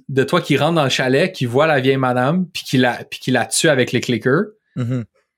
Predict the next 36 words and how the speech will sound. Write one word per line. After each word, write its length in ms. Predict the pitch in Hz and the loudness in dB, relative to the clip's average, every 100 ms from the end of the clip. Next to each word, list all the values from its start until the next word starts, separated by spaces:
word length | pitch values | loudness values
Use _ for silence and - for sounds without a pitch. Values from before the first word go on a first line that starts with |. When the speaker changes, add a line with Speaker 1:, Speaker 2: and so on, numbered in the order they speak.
| _ _ _ | _ _ _
Speaker 1:
Ce 160 | - - | -6 -4
qui, 100 | - | 0
ça, 380 | - 196 220 151 | 2 4 4 2
aurait 200 | 131 135 | 2 0
dû 240 | 117 151 127 | 4 2 4
être 280 | 156 170 131 | 2 2 2
le 160 | 117 | 0
fight, 340 | 110 147 151 107 | 0 0 0 -2
G. 220 | 113 - _ _ _ | -10 -10 _ _ _
<laughs> 100 | - 220 - | -2 0 2
C'est 180 | 247 - | 2 4
Speaker 2:
Ouais. 300 | 233 - 247 | 4 4 2
Speaker 1:
c'est 140 | 240 208 | 4 4
comme, 280 | 202 156 160 - - _ | 4 4 0 -10 -16 _
pourquoi 240 | 175 247 | 2 4
c'est 160 | 359 160 | 2 2
la 140 | - 277 | 2 2
tornade, 420 | 165 160 196 185 | 2 4 4 2
le 100 | 135 | 4
dernier 280 | 135 127 127 | 4 2 2
boss ? 300 | 185 202 151 | 2 2 2
Speaker 2:
Mhm. 440 | 143 165 160 151 - _ _ _ - - _ | 2 4 4 4 -2 _ _ _ -20 -20 _
Puis 100 | - | -4
c'est, 160 | - 160 | 2 2
euh, 360 | 143 - 127 113 | 0 -2 -4 -4
mais 100 | 117 | -6
c'est, 280 | - 143 - | -2 -2 0
mais 140 | 135 | -2
c'est 180 | - 160 | 2 2
épique, 280 | 131 208 170 | 2 0 0
par 140 | 123 | 0
contre, 240 | 165 139 | 0 2
le, 200 | 139 135 - | 4 2 2
le, 400 | 131 135 135 - | 2 4 4 2
le 180 | 131 143 | 0 2
leading 720 | 147 147 180 165 196 220 202 | 2 2 2 4 4 4 0